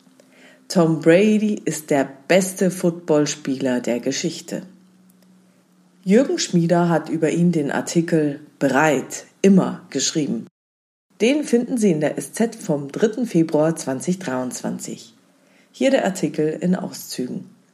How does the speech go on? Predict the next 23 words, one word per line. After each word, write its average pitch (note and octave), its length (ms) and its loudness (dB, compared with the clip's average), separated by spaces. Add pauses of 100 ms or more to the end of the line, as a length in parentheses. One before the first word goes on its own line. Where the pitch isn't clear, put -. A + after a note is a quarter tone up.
(1300)
Tom C4 260 4
Brady, E3+ 400 4
der C#3+ 160 4
beste G#3+ 400 0
Footballspieler F3 880 0
der C3+ 160 2
Geschichte, E3+ 800 -4
hört D3 300 -2
auf. - 400 -2 (540)
Diesmal E3 500 0
wirklich. - 520 -6 (1120)
Der E3 220 2
Ausnahme-Quarterback E3+ 1400 2
war D#3 140 2
nicht D#3+ 300 -6
einfach C#3+ 440 -6
nur D#3 200 0
zur B2+ 300 -4
richtigen C#3+ 460 -4
Zeit D#3 320 -2
am C3 160 -6
richtigen C3+ 540 -4
Ort. - 380 -8